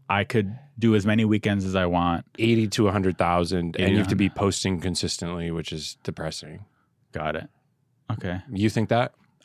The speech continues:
Speaker 1: I think it's used to be eighty to a hundred thousand. I think it's even, now you need, like, two hundred thousand.
Speaker 2: Yeah.
Speaker 1: To be a, to be a touring
Speaker 2: Well, I've
Speaker 1: headliner.
Speaker 2: also heard about people who have, like, f-,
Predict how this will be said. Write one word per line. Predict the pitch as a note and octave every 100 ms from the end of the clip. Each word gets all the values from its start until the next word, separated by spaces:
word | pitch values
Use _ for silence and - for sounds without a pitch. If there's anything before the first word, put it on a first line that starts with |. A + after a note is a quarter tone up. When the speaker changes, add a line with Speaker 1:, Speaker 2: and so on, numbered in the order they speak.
| -
Speaker 1:
I | B2 C#3
think | - A#2+
it's | A2 F#2+ -
used | G2+ A#2 A2+
to | -
be | B2
eighty | A#2 A#2+ B2
to |
a | B2
hundred | B2+ B2
thousand. | B2+ C3 A#2 G#2
I | G2+
think | G2 F#2+
it's | E2+
even, | F2 F2
now | G2 F#2
you | F2
need, | F2
like, | D#2+ D2
two | - E2+
hundred | E2 D#2+ -
thousand. | - - - A#2+ _ _ _ -
Speaker 2:
Yeah. | E2+ D#2 D2+ _ _ -
Speaker 1:
To | F2
be | E2
a, | D#2+ - -
to | G2+ F#2
be | G2 F2+
a |
touring | F2+ A2
Speaker 2:
Well, | C3
I've | B2+
Speaker 1:
headliner. | B2+
Speaker 2:
also | B2 B2
heard | A2+ A2
about | G2 F#2
people | G2+ F#2
who | F2+
have, | F2+
like, | F2 D#2
f-, | D#2+ -